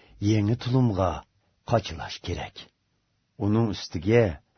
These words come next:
konu sharob ichib yurgan har qanday odam yangisini ichishni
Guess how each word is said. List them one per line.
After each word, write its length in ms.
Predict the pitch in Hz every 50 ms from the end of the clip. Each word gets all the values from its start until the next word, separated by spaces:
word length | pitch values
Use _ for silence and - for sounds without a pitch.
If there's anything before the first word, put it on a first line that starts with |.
| _ _ _ _ _ -
konu 260 | - 113 117 120 127 120
sharob 340 | - - 107 113 127 131 135
ichib 280 | 131 - - - 120 123
yurgan 460 | 123 123 120 120 113 123 120 113 98 76 73 - _
har 220 | - 90 104 -
qanday 460 | - - 92 85 71 62 - 80 - - - 104
odam 400 | 107 120 131 139 156 143 110 82 67 - _ _ _ _ _ _ _ _ -
yangisini 640 | 107 110 120 127 127 127 123 110 - - 131 135 143 139
ichishni 520 | 120 - - - - - 139 135 123 107